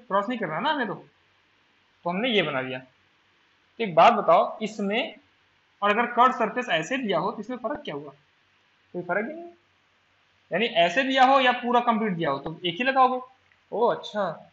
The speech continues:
अच्छा चलो दे-, मान लो इस तरह से है तो this is your curved surface।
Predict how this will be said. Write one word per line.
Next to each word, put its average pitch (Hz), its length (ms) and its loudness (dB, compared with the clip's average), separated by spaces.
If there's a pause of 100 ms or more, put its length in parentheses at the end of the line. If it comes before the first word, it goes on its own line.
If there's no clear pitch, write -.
(180)
अच्छा 180 160 -6
चलो 220 200 -2
दे-, 196 200 -4
मान 202 200 2
लो 214 80 0
इस 208 120 -6
तरह 220 120 -6
से 214 80 -6
है 196 80 -4
तो 220 100 -8 (1900)
this 156 140 -12
is 185 120 -6
your 202 120 -6
curved 202 180 -12
surface। 214 240 -16